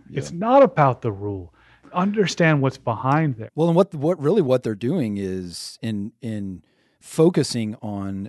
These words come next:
Speaker 2: that specific expression or rule is they're maligning the character and nature of God.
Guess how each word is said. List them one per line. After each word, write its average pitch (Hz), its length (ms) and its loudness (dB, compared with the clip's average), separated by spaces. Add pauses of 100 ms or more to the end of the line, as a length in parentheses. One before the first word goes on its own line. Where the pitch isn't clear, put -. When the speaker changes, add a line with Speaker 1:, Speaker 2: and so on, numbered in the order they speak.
Speaker 2:
that 113 400 -6 (120)
specific - 640 -10
expression 110 800 -8
or 110 240 -6
rule 104 640 -2 (480)
is 117 440 -2
they're 113 420 -2
maligning 113 880 -4
the 104 180 -8
character 113 480 -4
and 95 100 -8
nature 98 300 -10
of 80 140 -18
God. 82 420 -10